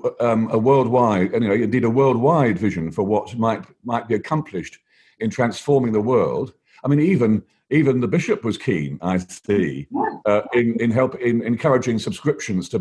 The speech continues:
Speaker 1: for the building of the church. And what an important community he, the bishop, saw it as,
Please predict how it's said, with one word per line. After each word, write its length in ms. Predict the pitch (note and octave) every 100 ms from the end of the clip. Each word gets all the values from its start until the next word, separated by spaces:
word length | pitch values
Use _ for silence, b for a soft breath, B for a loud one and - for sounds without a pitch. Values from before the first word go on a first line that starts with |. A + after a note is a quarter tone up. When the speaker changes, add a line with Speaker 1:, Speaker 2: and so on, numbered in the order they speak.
| -
Speaker 1:
for 80 | A2
the 80 | A2
building 300 | B2 G#2+ G#2+
of 80 | G2+
the 60 |
church. 440 | - C3+ G#2+ - -
And 240 | G#2+ G#2 b b b
what 140 | B2+ C3
an 140 | B2+ -
important 420 | B2 A#2+ D3 C3 -
community 580 | C#3 E3 B2+ G#2 F#2
he, 220 | F2+ D3+ E3+
the 140 | -
bishop, 360 | A#2+ F3+ C#3 -
saw 240 | G#2+ E2
it 120 | F2
as, 340 | G#2 G2 F#2+